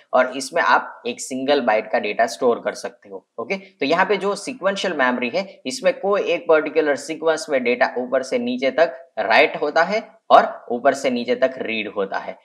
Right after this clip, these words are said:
और इसी sequence में आपको अगर रा-, अ, erase करना हो तो erase भी हो सकता है। ये हुआ parallel, या फिर इस तरह से अगर आपको read करवाना है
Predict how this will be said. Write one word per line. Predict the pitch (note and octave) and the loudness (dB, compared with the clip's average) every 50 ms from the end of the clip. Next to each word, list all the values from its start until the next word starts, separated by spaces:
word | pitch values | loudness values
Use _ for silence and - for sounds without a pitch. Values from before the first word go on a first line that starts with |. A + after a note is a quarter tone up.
| _ - | _ 2
और | - D#3+ E3 E3 - - | 6 6 6 4 2 -6
इसी | G3+ G3 - C4+ A#3+ | -4 -2 0 0 0
sequence | - - E3+ C3+ D#3+ D#3+ D3+ D3 D3 - C#3+ | 0 -2 -6 -4 -2 -2 -2 -2 -2 -4 -6
में | C#3+ - | -6 -2
आपको | - A#2 C3 - - - A2+ E3+ | 2 2 2 2 0 -4 -6 -6
अगर | - - - - A2+ A2+ A#2+ D#3+ E3+ - - - - _ A#2 | -6 -8 -6 -2 -2 2 4 2 2 2 -2 -18 -16 _ 0
रा-, | G#2 A2+ B2 - - | 2 4 4 4 4
अ, | B2 A#2+ A#2+ A#2 A#2 A2+ - A2+ A2+ - _ _ _ _ _ _ _ - | 2 0 0 0 -2 -4 -6 -12 -18 -20 _ _ _ _ _ _ _ -6
erase | C3+ D3 F#3+ G#3+ G#3+ G3 G3 | -2 2 4 4 4 4 2
करना | - C#3+ A#2+ A#2+ A#2+ A2+ | 2 2 2 2 0 0
हो | B2+ D#3+ G#3 G#3+ - - _ - | 0 0 -2 -4 -6 -10 _ -8
तो | B2+ | -4
erase | B2+ C3+ C3 C#3+ D3 C3+ C3 C3+ | -2 2 4 4 4 4 2 -2
भी | C3 B2 | -6 -4
हो | B2 A#2 A2 | -4 -4 -4
सकता | - - G2+ - - G2 | -4 -6 -10 -10 -10 -10
है। | F#2+ - F#2+ - _ _ _ _ _ _ - | -8 -8 -10 -12 _ _ _ _ _ _ -2
ये | C3 D#3+ | 0 0
हुआ | D#3+ C#3 C#3 D#3+ G3 | 2 4 2 2 2
parallel, | - - - - _ D3 C3+ B2 A2+ A2 G2 F2+ - - _ _ - | 0 -4 -12 2 _ 8 8 8 8 4 -2 -4 -6 -12 _ _ 0
या | A#2+ C#3 D#3+ F3+ | 4 6 6 6
फिर | F3+ G3 G#3 G3+ G3+ - _ _ _ - | 4 2 -4 -4 -6 -10 _ _ _ -12
इस | C3 C3+ - - | -10 -4 2 4
तरह | C#3+ C#3 C#3 C#3 | 6 8 8 8
से | - D3 | 6 4
अगर | C#3 C3+ C3+ C3+ | 4 4 6 6
आपको | C3 C3 - - D3 C3 | 4 4 2 -2 -4 -2
read | B2 B2+ C3+ C#3 C#3 B2+ | -2 -2 -4 -2 -2 0
करवाना | C#3 C3+ C3+ C3+ C3+ C3+ C3+ | 2 4 4 4 4 2 0
है | C3+ C#3+ | -4 -6